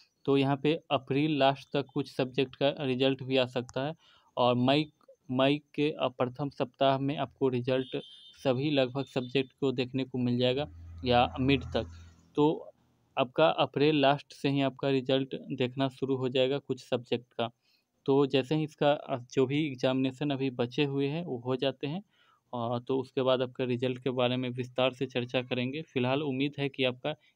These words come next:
एक महीने से डेढ़ महीने के बीच आपका यहाँ पे रिजल्ट आएगा और then आपको तीन से चार महीने के बाद आपका,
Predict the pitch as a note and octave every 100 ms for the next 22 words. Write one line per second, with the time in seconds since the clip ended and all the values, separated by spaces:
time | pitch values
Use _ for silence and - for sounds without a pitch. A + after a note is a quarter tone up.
0 | _ D3 D3 C#3+ C3 C3 C#3 D3 C#3 B2+
1 | C3+ C3 B2+ C3 C3 C3 B2+ B2+ B2 B2
2 | B2 B2 B2 B2 B2 B2 B2+ B2 C3+ E3
3 | _ _ _ - A#2+ C#3 C#3 C3+ B2+ D3+
4 | D#3+ - _ _ B2 B2 _ D3 - C#3
5 | C#3+ C#3+ C3 C3 C3 B2+ B2+ B2+ B2+ B2+
6 | B2 B2+ B2 D#3